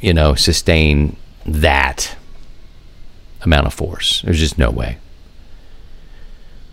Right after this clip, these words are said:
And so I go on and I talk about this a little bit, well, a lot. I go out there and I handle it, and what I was able to do was get the legs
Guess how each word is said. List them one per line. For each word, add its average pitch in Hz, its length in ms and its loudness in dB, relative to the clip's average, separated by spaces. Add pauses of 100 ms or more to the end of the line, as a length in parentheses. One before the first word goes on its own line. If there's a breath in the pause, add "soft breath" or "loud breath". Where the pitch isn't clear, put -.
(520)
And 123 120 2
so 143 140 8
I 139 120 8
go 143 240 6
on 165 160 6
and 131 140 6
I 117 80 4
talk 175 240 4
about 110 260 4
this - 220 4
a 82 40 6
little 80 200 6
bit, 87 340 4 (420)
well, 82 240 4
a 90 40 8
lot. 104 340 6
I 87 80 4
go 98 160 6
out 101 200 4
there 110 180 8
and 110 100 6
I 98 80 8
handle 123 400 6
it, 73 60 2
and 85 160 4
what 87 100 8
I 90 60 8
was 95 180 6
able 98 220 6
to 95 60 6
do 104 280 6
was 104 380 4 (180)
get - 200 4
the 107 100 4
legs 110 640 4